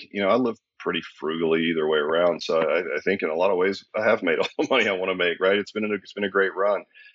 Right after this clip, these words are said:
But what wakes me up and, and what keeps me going these days is knowing that, you know, we've created this vehicle, and this vehicle can help,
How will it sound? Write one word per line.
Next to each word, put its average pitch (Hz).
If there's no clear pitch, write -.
But 110
what 113
wakes 110
me 101
up 110
and, 92
and 95
what 90
keeps -
me 101
going 101
these 87
days 85
is 92
knowing 92
that, 87
you -
know, 87
we've 107
created 143
this 101
vehicle, 92
and 80
this 90
vehicle 127
can 95
help, 113